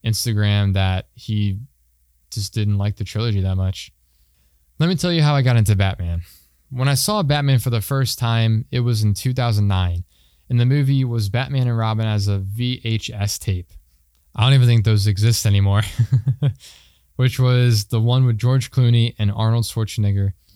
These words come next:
that even had Batgirl in it as well. And as a kid, it was pretty cool seeing Batman on the big screen, but now that I am more of the futuristic type of Batman with Christian Bale and Ben Affleck, that movie is history to me.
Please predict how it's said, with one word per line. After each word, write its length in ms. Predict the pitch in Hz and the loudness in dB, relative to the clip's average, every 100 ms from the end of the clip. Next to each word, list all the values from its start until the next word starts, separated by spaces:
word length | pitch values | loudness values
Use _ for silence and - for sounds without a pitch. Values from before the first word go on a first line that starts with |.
| _ _ | _ _
that 200 | 107 101 | -2 -2
even 280 | 113 110 113 | -2 -2 -2
had 400 | 104 107 101 95 | -2 -2 -2 -2
Batgirl 480 | 110 107 104 104 104 | -2 -2 -4 -4 -2
in 80 | 98 | -2
it 100 | 95 | -2
as 220 | 95 101 | -4 -4
well. 300 | 95 87 87 _ _ _ _ - - - - | -4 -6 -8 _ _ _ _ -12 -12 -12 -4
And 360 | 117 120 117 - | 0 2 0 -4
as 200 | 156 165 | -4 -2
a 40 | 147 | -4
kid, 400 | - 139 131 127 | -2 0 0 -2
it 60 | 165 | -4
was 180 | 190 - | -6 -6
pretty 240 | 190 180 | -6 -6
cool 340 | - 196 185 127 | -6 -6 -2 -2
seeing 280 | 123 113 | 0 -2
Batman 320 | 104 117 110 107 | 0 -2 -2 0
on 100 | 104 | 0
the 60 | |
big 240 | 95 101 - | -2 -4 -4
screen, 480 | 107 95 95 95 - | -4 -2 -2 -4 -6
but 140 | 123 | -4
now 200 | 135 143 | -2 -2
that 140 | 135 | -2
I 60 | 127 | -2
am 160 | 120 113 | 0 0
more 320 | 117 117 120 | 0 -2 -4
of 180 | 117 107 | -6 -8
the 80 | |
futuristic 540 | 104 135 135 123 - 120 | -6 -6 -4 -6 -8 -6
type 240 | 123 117 | -6 -4
of 120 | 113 | -6
Batman 480 | 113 113 120 113 110 | -4 -4 -4 -2 -2
with 120 | 101 | -4
Christian 400 | - 120 - 110 | -6 -6 -2 -2
Bale 220 | 107 113 110 | 0 0 0
and 100 | 98 | -2
Ben 100 | 104 | -2
Affleck, 500 | 117 117 123 113 - _ _ _ _ _ _ | -2 -4 -4 -4 -6 _ _ _ _ _ _
that 140 | 110 | -2
movie 300 | 104 104 101 | 2 2 0
is 160 | 95 - | -2 -2
history 340 | 101 - 95 | -6 -4 -2
to 100 | 92 | 0
me. 240 | 92 92 | 0 -2